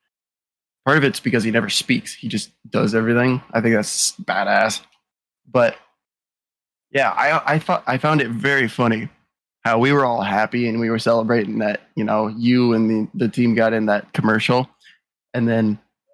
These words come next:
a bunch of Iowa fans were all like, "Oh, uh, E S P N Plus,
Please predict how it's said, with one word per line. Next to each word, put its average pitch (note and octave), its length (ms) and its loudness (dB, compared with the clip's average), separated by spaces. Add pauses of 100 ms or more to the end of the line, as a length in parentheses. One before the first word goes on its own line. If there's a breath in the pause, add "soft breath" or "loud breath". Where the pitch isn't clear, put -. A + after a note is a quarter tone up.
a - 40 -8
bunch C3+ 160 0
of G2+ 60 2
Iowa A#2+ 320 2
fans A2+ 240 0
were A2+ 120 0
all A2+ 120 2
like, A2+ 220 0
"Oh, C#3+ 600 4
uh, B2+ 400 2 (840)
E C#3 80 2
S - 160 -8
P C3 180 2
N A#2+ 140 0
Plus, - 640 -4